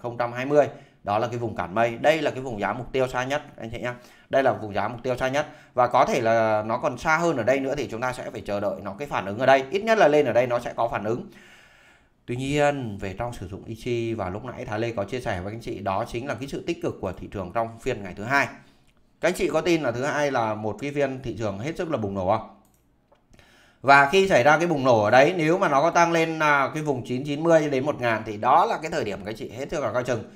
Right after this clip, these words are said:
Bởi vì sao ạ? Bắt đầu từ cái phiên của ngày thứ ba trở đi thì trên cái góc nhìn của Ichimoku chúng ta sẽ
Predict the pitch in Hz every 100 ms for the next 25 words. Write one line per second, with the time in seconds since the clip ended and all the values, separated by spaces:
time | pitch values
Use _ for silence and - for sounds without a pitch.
0 | - _ - 135 135 143 160 165 135 -
1 | - - 233 226 170 147 139 139 135 131
2 | 151 180 170 127 104 117 113 135 160 151
3 | 110 127 147 - 139 113 110 165 170 165
4 | 156 156 196 165 120 101 120 135 147 139
5 | 147 139 139 131 139 117